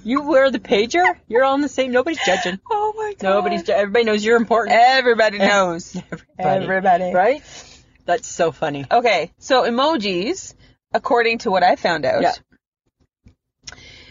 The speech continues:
Speaker 2: <laughs> first beca-, is the first language of the digital age.
Speaker 1: Oh my God, for sure it is.
Speaker 2: Yeah.
Speaker 1: Yeah,
Speaker 2: It's like
Speaker 1: absolutely.
Speaker 2: born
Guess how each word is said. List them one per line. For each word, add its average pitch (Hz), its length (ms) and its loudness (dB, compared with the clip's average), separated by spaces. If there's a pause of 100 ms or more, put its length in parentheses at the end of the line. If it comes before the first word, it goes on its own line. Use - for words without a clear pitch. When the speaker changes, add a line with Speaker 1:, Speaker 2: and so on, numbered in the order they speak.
(840)
Speaker 2:
<laughs> - 80 -20
first 285 380 -2
beca-, - 320 -4
is 220 240 -2
the 214 80 -2
first 277 320 -2
language 226 360 0
of 202 140 0
the 202 100 0
digital 190 680 2
age. - 420 -8 (120)
Speaker 1:
Oh 247 160 4
my 165 160 -2
God, 165 260 2
for 175 100 -12
sure 190 220 0
it 143 80 -2
is. 240 120 -4
Speaker 2:
Yeah. 190 260 0
Speaker 1:
Yeah, 156 420 -2
Speaker 2:
It's 233 140 -4
like 240 220 2
Speaker 1:
absolutely. 113 240 -6 (540)
Speaker 2:
born 240 640 2